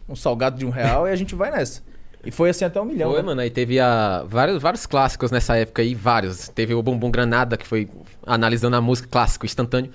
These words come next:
Speaker 2: Mas o mais clássico instantâneo da época foi o Playlist de Amoeba,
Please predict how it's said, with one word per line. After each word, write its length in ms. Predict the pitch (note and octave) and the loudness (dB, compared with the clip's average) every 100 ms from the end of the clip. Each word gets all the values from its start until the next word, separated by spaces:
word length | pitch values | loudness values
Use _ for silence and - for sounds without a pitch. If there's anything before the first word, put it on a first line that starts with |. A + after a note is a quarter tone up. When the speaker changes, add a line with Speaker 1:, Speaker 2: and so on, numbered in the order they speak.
| - - | -12 -2
Speaker 2:
Mas 180 | B2 | 0
o 60 | C#3 | 2
mais 180 | D#3+ - | 2 2
clássico 280 | E3 D#3+ - | 2 0 -2
instantâneo 420 | - C3+ C#3+ C#3+ | 0 0 2 2
da 100 | C3 | 2
época 200 | C#3 D3+ | 2 0
foi 180 | D#3 D3+ | 4 4
o 160 | C3+ | 4
Playlist 380 | B2+ C#3 D3 D#3 | 2 2 2 2
de 60 | E3 | 2
Amoeba, 200 | D3+ | 4